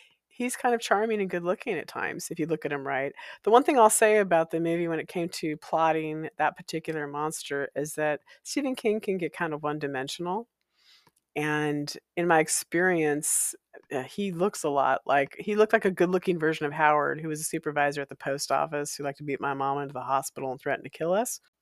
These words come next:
So he reminds me of Howard 'cause he has a similar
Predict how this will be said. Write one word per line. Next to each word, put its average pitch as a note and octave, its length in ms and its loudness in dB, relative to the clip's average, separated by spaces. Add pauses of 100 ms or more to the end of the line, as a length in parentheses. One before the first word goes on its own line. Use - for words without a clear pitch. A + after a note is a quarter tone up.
(160)
So G#3 180 8
he B3 80 8
reminds A3 400 8
me F#3 80 4
of D3+ 60 0
Howard G#3 340 8
'cause E3 240 2
he E3 100 0
has E3+ 240 8
a E3 60 0
similar D3 720 0